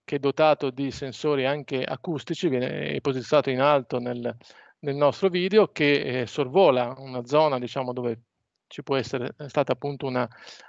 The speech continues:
una calamità naturale, alla ricerca di, eh, appunto di persone, grazie non solo ai sensori video, e sono quelli che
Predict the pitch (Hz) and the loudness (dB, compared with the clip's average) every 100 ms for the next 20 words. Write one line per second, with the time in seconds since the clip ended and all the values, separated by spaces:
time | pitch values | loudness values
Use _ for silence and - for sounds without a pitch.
0 | _ 151 139 147 135 139 147 135 196 185 | _ -4 -2 2 2 4 4 4 4 6
1 | 147 175 190 156 151 151 196 160 147 147 | 6 6 4 4 2 2 0 0 0 0
2 | 180 160 135 135 139 - 139 127 127 127 | 0 0 -2 -2 -2 -2 -2 -2 -4 -6
3 | 131 156 135 127 123 190 - 147 139 170 | -6 -6 -4 -2 2 0 2 2 4 4
4 | 196 - - - - - 170 185 180 - | 2 0 -20 -20 -16 -2 6 6 6 2
5 | 202 165 151 - 180 147 151 127 156 139 | 2 2 -4 -2 0 0 -2 -4 -2 0
6 | 165 143 123 - 120 135 123 147 131 143 | 0 0 0 -2 -8 -8 -2 -2 -2 -4
7 | 123 | -4